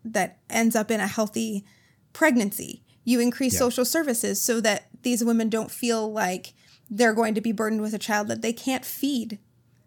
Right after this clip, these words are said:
Speaker 1: that they can't
Speaker 2: Right.
Speaker 1: house, that they can't take care of. And we know statistically that when those programs are in place, when there are more social services in place,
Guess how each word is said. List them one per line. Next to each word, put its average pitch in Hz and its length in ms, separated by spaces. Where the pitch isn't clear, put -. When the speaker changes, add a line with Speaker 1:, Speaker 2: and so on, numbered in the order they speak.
Speaker 1:
that 220 160
they 233 100
can't 233 380
Speaker 2:
Right. - 100
Speaker 1:
house, 226 480
that 214 140
they 208 100
can't 233 280
take 233 240
care 269 300
of. - 220
And 247 180
we 254 120
know 277 420
statistically 226 800
that 196 180
when 214 200
those 247 280
programs 285 540
are 220 60
in 214 100
place, 233 360
when 214 120
there 226 160
are 202 100
more 233 380
social 269 440
services 214 720
in 262 220
place, 202 580